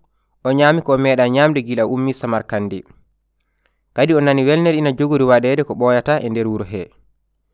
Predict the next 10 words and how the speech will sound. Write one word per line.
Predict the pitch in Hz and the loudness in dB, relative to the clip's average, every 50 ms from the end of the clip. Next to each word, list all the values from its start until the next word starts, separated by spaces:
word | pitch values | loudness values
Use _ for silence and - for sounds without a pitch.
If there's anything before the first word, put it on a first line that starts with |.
| _ _ _ _ _ - | _ _ _ _ _ -4
Ñalngu | 123 127 135 135 135 | -2 0 0 0 2
dewɗo | 139 160 165 156 | 4 4 4 4
heen | 147 147 143 135 131 | 2 2 0 0 2
o, | 139 160 190 202 - _ _ _ _ _ _ _ _ _ _ _ _ _ _ _ _ _ _ _ _ _ _ _ _ _ _ _ | 0 0 -2 -4 -10 _ _ _ _ _ _ _ _ _ _ _ _ _ _ _ _ _ _ _ _ _ _ _ _ _ _ _
o | - | -8
heɓti | 117 139 160 156 - 170 165 | -6 -6 -6 -6 -4 0 0
hakkille | 151 143 - - 139 127 127 | 0 0 0 -2 -2 0 0
makko, | 123 131 147 151 - - | 2 2 0 0 0 -2
o | 123 120 | -4 -2
jirwi. | 110 107 113 107 104 98 - | -2 -2 -4 -4 -4 -6 -8